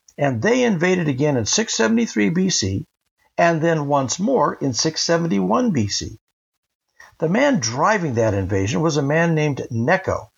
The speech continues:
and just like Taharka, he also broke alliance with the Assyrians and became a pharaoh, Pharaoh Necho the first, after Taharka's death. A year later, he was driven out by an Assyrian general,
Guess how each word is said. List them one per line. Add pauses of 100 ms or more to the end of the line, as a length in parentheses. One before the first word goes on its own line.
(340)
and
just
like
Taharka, (340)
he
also
broke
alliance
with
the
Assyrians (300)
and
became
a
pharaoh, (460)
Pharaoh
Necho
the
first,
after
Taharka's
death. (1120)
A
year
later, (180)
he
was
driven
out
by
an
Assyrian
general,